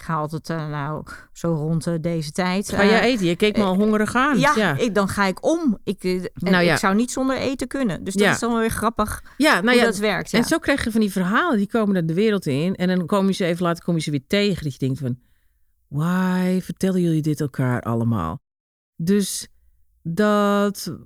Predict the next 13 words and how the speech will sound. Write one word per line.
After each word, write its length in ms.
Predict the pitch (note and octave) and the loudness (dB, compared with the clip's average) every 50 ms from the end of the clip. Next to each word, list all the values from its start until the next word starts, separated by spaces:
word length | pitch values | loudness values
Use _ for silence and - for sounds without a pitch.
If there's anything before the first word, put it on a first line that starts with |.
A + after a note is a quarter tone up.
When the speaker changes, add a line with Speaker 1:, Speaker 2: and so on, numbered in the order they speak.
| - _ _ - - - | -20 _ _ -20 -14 -10
Speaker 2:
wat 480 | G3+ G3 G3 G3+ A3 A#3 A#3+ - - | -8 -8 -4 -2 -2 -2 -2 -2 -4
wij 460 | - G#3 G3+ G3 F#3+ F#3+ F#3+ F#3+ - - | -4 -2 -2 0 0 0 0 -2 -2 -2
eten 300 | D#3 F#3+ G3+ - G#3 F#3+ | 0 0 0 0 -2 -2
of 120 | F#3 F3+ | -2 -2
drinken, 880 | E3+ E3+ E3+ F#3 G3 G#3 A3 - - A#3+ A3+ A3+ A3+ A3 A3 A3 - - - - - F3 G#3 - - F#3+ F#3 E3 D#3 | -2 -2 -2 0 0 0 -2 0 0 0 2 2 2 2 0 0 -2 -4 -8 -14 -18 -18 -20 -20 -18 -14 -12 -12 -12
zegt 280 | - - - G3+ - - | -6 -4 -2 -2 -2 -2
dat 140 | G3 F#3 | -2 -2
iets 220 | - D3 F#3 - G3 | -2 -2 -2 -2 0
over 180 | F#3 F3 F3 | 0 0 0
het 80 | E3 D#3+ | -2 -4
bewustzijn? 840 | - E3 E3 D#3+ D3+ D#3+ F#3 G3+ - - G#3 G3 G3 G3 F#3+ E3+ - - | -4 -2 -2 -2 0 -2 -2 -2 -2 -2 -2 0 0 0 0 -2 -2 -2
Nee. 800 | D3 D#3 D#3 D3+ D3 C#3+ D3 D3+ F3 F#3+ A3 A#3+ C#4 D#4+ - _ _ _ - - - _ _ | -2 0 0 0 0 0 0 2 2 2 2 2 0 -2 -4 _ _ _ -20 -20 -20 _ _
Maar 680 | F3 F3 E3+ E3 E3+ F3 F#3 G#3 A3+ A#3+ C4+ C#4 - | -2 0 0 2 2 2 2 2 2 2 0 -2 -4